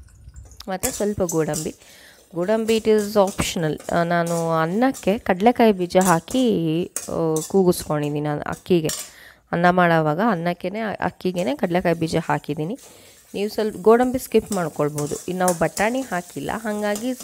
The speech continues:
ಗೋಡಂಬಿ ಮತ್ತು ಕಡಲೆಕಾಯಿ ಬೀಜ ಹಾಕ್ತಾಯಿದ್ದೀನಿ. ನೀವು ಬಟಾಣಿ ಹಾಕಿದ್ರೆ ತರಕಾರಿ ಜೊತೆ, ಆ, ಗೋಡಂಬಿ ಮತ್ತು ಕಡಲೆಕಾಯಿ ಬೀಜ ಏನು ಬೇಕಾಗಿಲ್ಲ, ಸ್ಕಿಪ್ ಮಾಡ್ಕೊಳ್ಬೋದು. ಎರಡೂ ಜಾಸ್ತಿ ಆಗೋದೇ ಚೆನ್ನಾಗಿರಲ್ಲ. So ನಾನು ಇಲ್ಲೊಂದು ಸ್ವಲ್ಪ ಗೋಡಂಬಿ ಹಾಕ್ಕೊಳ್ತಾ ಇದ್ದೀನಿ ಒಗ್ಗರಣೆಗೆ.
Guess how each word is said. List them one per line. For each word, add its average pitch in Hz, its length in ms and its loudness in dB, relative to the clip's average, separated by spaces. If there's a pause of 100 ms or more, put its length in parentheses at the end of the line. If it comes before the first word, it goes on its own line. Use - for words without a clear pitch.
(280)
ಗೋಡಂಬಿ 180 380 -2
ಮತ್ತು 185 480 -2
ಕಡಲೆಕಾಯಿ 160 380 -2
ಬೀಜ 156 200 -6
ಹಾಕ್ತಾಯಿದ್ದೀನಿ. 147 640 -6 (580)
ನೀವು 202 140 -2
ಬಟಾಣಿ 233 400 2
ಹಾಕಿದ್ರೆ 208 560 0
ತರಕಾರಿ 196 500 -2
ಜೊತೆ, 170 280 -2
ಆ, 233 380 0
ಗೋಡಂಬಿ 214 480 4
ಮತ್ತು 190 260 -4
ಕಡಲೆಕಾಯಿ 156 420 -2
ಬೀಜ 156 180 -4
ಏನು 147 240 -4
ಬೇಕಾಗಿಲ್ಲ, 147 460 -6
ಸ್ಕಿಪ್ - 400 -6
ಮಾಡ್ಕೊಳ್ಬೋದು. - 800 -6
ಎರಡೂ 175 480 2
ಜಾಸ್ತಿ 165 420 -4
ಆಗೋದೇ 160 280 -2
ಚೆನ್ನಾಗಿರಲ್ಲ. 151 600 -4 (640)
So 220 100 0
ನಾನು 208 180 2
ಇಲ್ಲೊಂದು 208 260 -2
ಸ್ವಲ್ಪ 233 300 0
ಗೋಡಂಬಿ 180 400 2
ಹಾಕ್ಕೊಳ್ತಾ 156 420 -2
ಇದ್ದೀನಿ 151 240 -2
ಒಗ್ಗರಣೆಗೆ. 151 520 -2